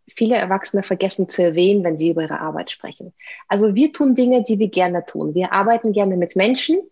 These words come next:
Wir helfen den Menschen, Spaß bei deren Arbeit zu haben und das aus unterschiedlicher Sicht. Also wir arbeiten viel mit Managern, also Leute, die andere Leute wiederum anleiten und geben denen so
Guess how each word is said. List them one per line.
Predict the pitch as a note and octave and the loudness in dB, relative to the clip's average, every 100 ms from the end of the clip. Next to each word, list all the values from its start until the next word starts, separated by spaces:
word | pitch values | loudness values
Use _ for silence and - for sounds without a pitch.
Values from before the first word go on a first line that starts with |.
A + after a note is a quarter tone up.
| - - _ | -16 -20 _
Wir | - F#3 | -6 -2
helfen | F#3 B3+ C#4+ C4+ | 2 2 2 2
den | A3 | 4
Menschen, | G3 G3+ - F3+ | 2 0 -2 -6
Spaß | - E3 F3+ A#3+ - - | -4 0 2 2 -2 -4
bei | D#3+ | -2
deren | E3 F3 G3+ B3 | 2 2 2 2
Arbeit | - A3 B3+ C4 - | 2 2 0 -2 -4
zu | C#4 A#3 | -4 -2
haben | B3 C4 E4+ G4+ _ - - - - | -2 0 0 -2 _ -20 -20 -20 -2
und | G#3+ G#3 | 0 2
das | A3+ A3+ - | 0 0 -2
aus | G#3 - | -2 0
unterschiedlicher | G#3 G#3+ - F#3 F3 D3+ | 0 0 -2 -2 -2 -2
Sicht. | D#3 D3+ - - _ | -2 -4 -10 -20 _
Also | - E3 E3 | -8 -4 -2
wir | F3+ | 0
arbeiten | E3+ F#3+ G#3 G3+ | 2 2 2 0
viel | G3 G3+ F#3 | 0 0 2
mit | E3+ - D3+ C#3+ | -2 -8 -18 -6
Managern, | E3 A3+ A3+ C4+ | -2 0 0 0
also | B3 E3+ | -2 -2
Leute, | D#3 D#3+ E3 | 0 0 -2
die | D3+ - | -4 -4
andere | D#3+ F3+ G#3 G#3+ | -2 0 2 2
Leute | G#3 G#3+ G#3+ | 2 0 -2
wiederum | G#3+ G#3 A3 | 0 0 -2
anleiten | - G#3+ A3 A3+ A#3+ B3+ B3 | 0 0 2 2 0 -4 -4
und | F#3 D#3+ | -4 0
geben | F3+ F#3+ F#3+ | 0 2 0
denen | F#3+ G3 F3+ | 0 0 0
so | F#3+ F#3 | 2 2